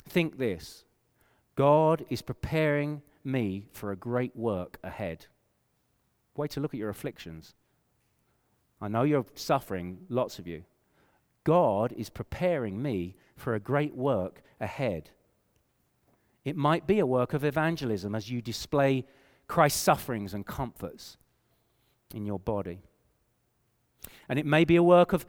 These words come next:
counseling in the church, as with the comfort you receive from God in your trial, you comfort another in a similar trial. Isn't it the case? You suffer a particular thing, you receive comfort from God, all of a sudden, God's bringing to you people that have suffered the same kinds of sufferings that you've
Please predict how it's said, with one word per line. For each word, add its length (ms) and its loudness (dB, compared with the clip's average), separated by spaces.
counseling 680 -2
in 180 -2
the 80 -2
church, 460 2
as 100 -6
with 160 0
the 80 -6
comfort 460 -4
you 160 -2
receive 520 0
from 280 -2
God 260 2
in 120 -2
your 140 0
trial, 400 2
you 80 0
comfort 400 -4
another 340 0
in 80 -2
a 60 -2
similar 340 -4
trial. 280 -2
Isn't 180 -4
it 80 -2
the 80 -4
case? 300 0
You 80 -4
suffer 420 0
a 60 2
particular 640 -2
thing, 280 2
you 80 0
receive 340 2
comfort 380 -6
from 140 -6
God, 240 4
all 140 4
of 60 2
a 40 4
sudden, 420 2
God's 220 0
bringing 360 2
to 140 -2
you 20 -4
people 360 0
that 160 4
have 160 -2
suffered 420 -2
the 80 -4
same 320 -4
kinds 320 -6
of 80 -8
sufferings 640 -8
that 140 -8
you've 340 -6